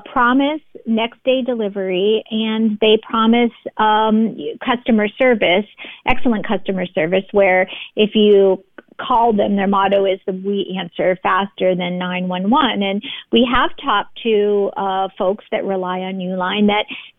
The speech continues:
say that, um, that they can't get this kind of service elsewhere. So they built up a really terrific business model. They're dependable, and, uh, they get the job done. And so more and more people have turned to them. They also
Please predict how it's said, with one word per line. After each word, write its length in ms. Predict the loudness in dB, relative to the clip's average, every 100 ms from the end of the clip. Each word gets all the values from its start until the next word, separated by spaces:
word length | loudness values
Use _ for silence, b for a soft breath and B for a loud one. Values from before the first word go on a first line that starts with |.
| _
say 340 | 2 4 4 4
that, 440 | 2 -2 -4 -6 -10 -10
um, 760 | -6 -6 -6 -6 -6 -4 -6 -8 -4
that 180 | -2 0
they 160 | 0 0
can't 280 | -4 -4 -2
get 160 | -2 -2
this 140 | -6 -4
kind 200 | -6 -6
of 80 | -8 -2
service 320 | 0 0 -2 -2
elsewhere. 520 | -4 -4 -4 -4 -4 -2
So 200 | 2 2 B B 0
they 160 | 2 4
built 300 | 4 2 0
up 220 | -2 -2 -2
a 80 |
really 680 | 0 2 4 4 4 2 -2 -6 -8
terrific 460 | -2 -2 0 -2 -2
business 320 | -4 -2 -4 0
model. 520 | 2 4 2 2 2
They're 260 | 0 0 0
dependable, 920 | -2 -6 -4 0 0 0 2 2 0 -2
and, 460 | -4 -2 -4 -4 -4
uh, 380 | -4 -4 -2 0
they 120 | 2
get 200 | 2 0
the 80 | -2
job 260 | 0 -2
done. 300 | 0 0 2
And 180 | 0 -2 0
so 300 | 2 2 0 B B B
more 200 | 2 4
and 100 | 4
more 160 | 2 2
people 360 | 0 0 2
have 140 | 0 0 -4
turned 200 | -2 0
to 80 | 0
them. 280 | 0 0
They 120 | 2 2
also 500 | 2 0 0 0